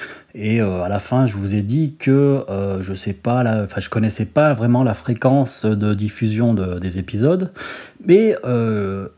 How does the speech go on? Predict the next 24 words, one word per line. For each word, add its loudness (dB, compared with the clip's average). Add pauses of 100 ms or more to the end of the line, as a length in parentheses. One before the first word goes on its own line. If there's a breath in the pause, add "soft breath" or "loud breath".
(220)
après 0
avoir 2
fini 4
le -2
premier 0
épisode, 2 (420 loud breath)
j'ai 2
pensé 0
à 6
quelque 0
chose 0
qui, 0
euh, 0
qui -2
m'apporte 2
du 0
bonheur 2 (500 loud breath)
et 4
qui 2
peut 4
vous 4
en 4
apporter 0
aussi. -4